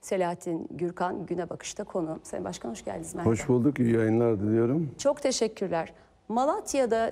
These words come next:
Speaker 1: depremin etkisini şöyle bir hatırlayalım isterseniz. Ne boyutta yaşadınız? Kaç can kaybı, ne kadar bina etkilendi?
Speaker 2: Tabii öncelikle Konyalı hemşerilerimize de geçmiş olsun diyorum. Tabii
Speaker 1: Bizler de.
Speaker 2: altı Şubat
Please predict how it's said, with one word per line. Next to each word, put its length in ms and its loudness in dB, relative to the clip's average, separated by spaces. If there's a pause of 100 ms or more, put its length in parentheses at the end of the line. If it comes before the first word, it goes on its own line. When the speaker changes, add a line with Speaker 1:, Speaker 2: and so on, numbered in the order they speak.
Speaker 1:
depremin 440 -2
etkisini 460 -4
şöyle 200 -2
bir 60 0
hatırlayalım 680 0
isterseniz. 840 -4
Ne 160 0
boyutta 300 2
yaşadınız? 520 -4
Kaç 240 -6
can 200 -2
kaybı, 440 -2
ne 60 -6
kadar 360 -2
bina 200 0
etkilendi? 600 -2 (920)
Speaker 2:
Tabii 220 0
öncelikle 420 2
Konyalı 540 4
hemşerilerimize 840 2
de 60 4
geçmiş 460 0
olsun 380 0
diyorum. 380 2 (200)
Tabii 360 4 (540)
Speaker 1:
Bizler 160 -12
de. 40 4
Speaker 2:
altı 240 0
Şubat 400 4